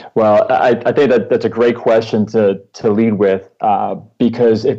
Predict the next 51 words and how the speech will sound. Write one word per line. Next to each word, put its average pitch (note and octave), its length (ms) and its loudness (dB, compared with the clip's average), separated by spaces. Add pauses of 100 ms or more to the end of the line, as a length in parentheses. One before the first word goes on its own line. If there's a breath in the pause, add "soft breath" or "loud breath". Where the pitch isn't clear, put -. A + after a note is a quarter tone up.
(140)
if A2+ 160 -6
you're A2 100 0
not C3 320 0
thinking A2 340 0
about G2 320 0
reputation G2 720 -2
in F#2+ 60 -4
today's G2 440 -2
world G2 280 0
as F#2 120 -4
a, F#2 200 0
as F#2 100 -6
a F#2+ 60 -4
business A2 440 0
owner, G#2 300 0
a F#2+ 80 2
leader, G2+ 380 0
an F#2+ 80 -2
entrepreneur, G2+ 640 0
then, G2+ 340 -2 (280 loud breath)
then, G2+ 340 2
uh, G2 380 0 (320)
it B2+ 180 0
needs B2 300 4
to G#2+ 100 -4
be. G#2 400 -4
Like, G2+ 220 -4
today, A2 680 2
the G#2 140 -2
moment G#2 320 0
you're G#2+ 100 -2
listening G2+ 320 -4
to F#2+ 80 -10
this - 160 -10
podcast, - 600 -4 (260 loud breath)
you C3 40 2
know, A#2+ 80 2
Chris, C#3 240 0
you D3 120 4
opened D3 300 0
up A#2+ 180 0
with A2 100 -2
some A2 160 -8
great A2 260 -2
statistics A#2 600 -4
around G#2 240 0
the - 80 -2
power G#2+ 380 0
of G2 80 0
reputation, G#2+ 680 -2
and, G2 160 -4